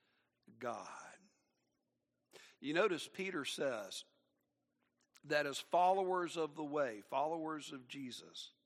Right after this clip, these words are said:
it's not that we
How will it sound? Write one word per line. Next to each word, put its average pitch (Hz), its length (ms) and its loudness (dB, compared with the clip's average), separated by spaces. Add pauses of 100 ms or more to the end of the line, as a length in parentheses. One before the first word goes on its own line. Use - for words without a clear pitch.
(1080)
it's 151 260 -2
not 190 360 4
that 151 240 2
we 139 340 -2